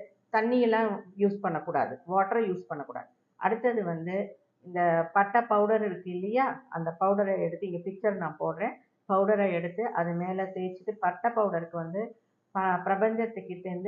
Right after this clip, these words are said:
பணத்தை இருக்கிற அபரிதமான சக்தி இருக்கு. உ-, நீங்க புரிஞ்சுக்கோங்க, இதெல்லாம் நீங்க புரிஞ்சுட்டு செய்யுங்க. அந்த பட்டை பவுடரை எடுத்து அந்த பணத்து மேலேயே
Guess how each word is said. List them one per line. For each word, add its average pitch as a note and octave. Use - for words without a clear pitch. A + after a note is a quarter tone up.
பணத்தை G3
இருக்கிற F#3+
அபரிதமான G#3
சக்தி A#3
இருக்கு. -
உ-, F#3
நீங்க F3
புரிஞ்சுக்கோங்க, B3
இதெல்லாம் F3+
நீங்க F#3
புரிஞ்சுட்டு A#3
செய்யுங்க. F3
அந்த F3+
பட்டை G#3
பவுடரை F#3+
எடுத்து F3
அந்த E3+
பணத்து G3+
மேலேயே F3+